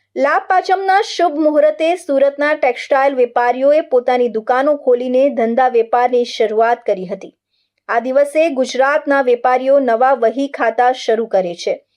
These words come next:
જેમાં સૌપ્રથમ કુમકુમથી ડાબી બાજુ શુભ અને જમણી બાજુ લાભ લખવામાં આવે છે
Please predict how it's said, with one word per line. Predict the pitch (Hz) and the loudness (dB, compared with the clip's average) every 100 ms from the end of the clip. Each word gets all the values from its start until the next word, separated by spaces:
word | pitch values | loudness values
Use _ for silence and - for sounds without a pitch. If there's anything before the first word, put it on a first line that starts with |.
| _ _ - | _ _ -6
જેમાં | 240 254 262 | -2 0 0
સૌપ્રથમ | 285 294 302 - 277 285 269 | 0 0 0 0 -2 0 -4
કુમકુમથી | 269 254 247 269 269 269 285 285 | -2 -2 -2 -2 -2 -2 -4 -2
ડાબી | 240 233 233 269 | -2 -2 -2 -4
બાજુ | 233 233 226 254 | 0 -2 -2 -8
શુભ | 254 - 302 330 330 - _ 240 | -6 -2 0 0 -4 -8 _ -2
અને | 254 233 | 0 0
જમણી | 254 262 339 | 0 0 -2
બાજુ | 262 262 233 262 | 0 0 0 -2
લાભ | 220 226 269 254 | 0 0 0 0
લખવામાં | 226 214 233 226 220 226 - | 0 -2 -2 -2 -2 -4 -4
આવે | 190 180 | -6 -6
છે | 185 202 - | -6 -6 -6